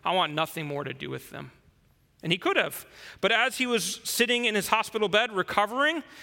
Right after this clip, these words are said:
God gave him a vision of an interracial community in the heart of Mississippi worshiping God. And over the next four decades, that vision became a reality.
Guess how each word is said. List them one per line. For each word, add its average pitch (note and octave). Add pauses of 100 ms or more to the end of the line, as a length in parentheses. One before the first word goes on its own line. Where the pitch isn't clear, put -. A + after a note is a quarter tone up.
(480)
God F3
gave F#3+
him F3+ (220)
a E3
vision D3 (460)
of D3+
an D#3
interracial F3+
community C#3
in D#3
the C#3+
heart D#3+
of D#3
Mississippi C3+ (280)
worshiping C#3+
God. C3 (1600)
And D#3
over D#3+
the E3+
next F3
four G3
decades, D#3 (1600)
that D3
vision C#3+
became C#3+
a E3
reality. E3